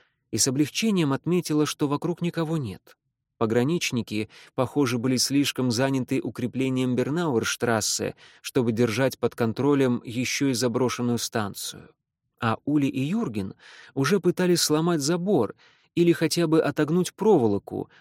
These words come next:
проделав в ограде достаточно широкий лаз, чтобы Лиза могла проскользнуть. Она все-таки побежала, размахивая сумкой, и вскоре поравнялась с парнями.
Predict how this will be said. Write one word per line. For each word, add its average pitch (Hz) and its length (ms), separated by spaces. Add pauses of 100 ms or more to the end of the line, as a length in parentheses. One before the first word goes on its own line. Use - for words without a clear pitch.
проделав 127 480
в 107 100
ограде 127 480
достаточно 127 640
широкий 123 440
лаз, 135 360 (200)
чтобы 131 340
Лиза 131 280
могла 123 340
проскользнуть. 113 880 (720)
Она 123 300
все-таки 127 500
побежала, 117 840 (300)
размахивая 113 680
сумкой, 135 580 (380)
и 120 100
вскоре 208 360
поравнялась 165 540
с - 60
парнями. 120 680